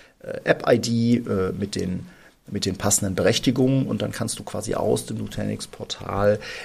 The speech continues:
dir dein N C two Cluster, ähm, bereitstellen. Mm, muss natürlich noch ein paar Informationen mit angeben. Ähm, das betrifft unter anderem zum Beispiel das ganze Networking.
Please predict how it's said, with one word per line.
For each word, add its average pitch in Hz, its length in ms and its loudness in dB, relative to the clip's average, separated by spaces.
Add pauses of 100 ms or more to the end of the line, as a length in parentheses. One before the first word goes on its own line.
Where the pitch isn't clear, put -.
(100)
dir 98 460 2
dein 92 320 -2
N 101 180 -4
C - 140 0
two - 160 -6 (100)
Cluster, - 680 2 (440)
ähm, 92 300 -2 (100)
bereitstellen. 123 760 4 (100)
Mm, 104 520 4 (160)
muss 85 420 -4
natürlich 101 240 -2
noch 101 140 2
ein 98 80 -4
paar 98 240 2
Informationen 104 600 2
mit - 200 0
angeben. 107 680 4 (460)
Ähm, 92 460 0
das - 160 0
betrifft - 500 0
unter 120 340 4
anderem 95 300 2
zum 92 140 -2
Beispiel - 240 -4
das - 140 -6
ganze - 240 -4
Networking. - 560 -6